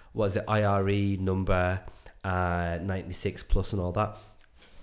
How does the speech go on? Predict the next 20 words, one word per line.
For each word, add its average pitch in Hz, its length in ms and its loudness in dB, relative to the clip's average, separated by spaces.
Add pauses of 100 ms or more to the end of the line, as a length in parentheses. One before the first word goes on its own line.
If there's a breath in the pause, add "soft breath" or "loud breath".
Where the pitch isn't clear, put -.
(180 loud breath)
I'm 113 160 4
not 160 160 4
very 101 180 4
technical, - 600 0
and 98 80 0
I'm 98 160 2
not - 360 2
the - 80 0
best. - 580 6
I 113 60 -2
don't 110 260 -2
claim 104 200 -6
to 104 80 -6
be 98 60 -6
the 92 80 -4
best - 440 -4
cinematographer 101 540 -2
in 92 80 -2
the 90 80 -2
world. 101 300 2